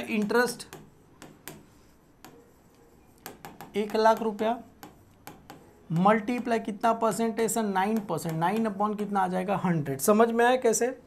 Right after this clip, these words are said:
नाइन परसेंट है तो नाइन upon हंड्रेड into, देखो लास्ट में अपने को कभी मिला था, लास्ट में देखो इंटरेस्ट कभी मिला, दिसंबर को मिला, तो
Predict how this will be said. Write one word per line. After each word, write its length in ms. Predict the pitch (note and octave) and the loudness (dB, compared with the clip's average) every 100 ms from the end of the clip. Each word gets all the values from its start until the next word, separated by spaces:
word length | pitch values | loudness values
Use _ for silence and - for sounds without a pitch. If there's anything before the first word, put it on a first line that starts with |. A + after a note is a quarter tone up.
| - - - - - F3 | -20 -20 -20 -20 -10 -2
नाइन 360 | F3+ G#3 B3 A3+ | 2 2 0 0
परसेंट 340 | A3+ G#3+ A3 | 0 2 0
है 60 | A3 | 0
तो 120 | G3+ | 0
नाइन 300 | F#3 F#3+ G#3+ | 0 0 -2
upon 280 | F#3 G#3+ A3+ | -2 -2 0
हंड्रेड 360 | G3 D#3 D3 B3 | 0 0 0 0
into, 260 | B3+ B3+ | 2 4
देखो 180 | A3 F#3+ | 6 6
लास्ट 520 | E3+ F#3 G3+ C4 C4 | 6 8 8 6 4
में 140 | C4 C4 | -2 0
अपने 240 | B3 B3 | 0 0
को 100 | B3 | 0
कभी 260 | A#3+ A3+ A3+ | 2 0 0
मिला 240 | A3 F#3+ | 0 2
था, 100 | F#3 | 4
लास्ट 400 | F#3+ F#3+ A#3 - | 6 8 8 6
में 140 | B3+ B3 | 2 2
देखो 200 | A#3 A#3+ | 2 2
इंटरेस्ट 480 | G#3+ G#3+ A#3 A#3 - | 0 0 0 0 0
कभी 180 | G#3+ A3+ | -2 0
मिला, 220 | A3 A3+ | 0 0
दिसंबर 560 | G3+ G#3 A#3+ G#3+ D#3+ | 2 2 4 2 0
को 120 | C3+ B2 | -4 -8
मिला, 260 | B2 B2 - _ _ - - - - _ C#4 | -10 -12 -16 _ _ -20 -20 -20 -20 _ -4
तो 160 | - | -4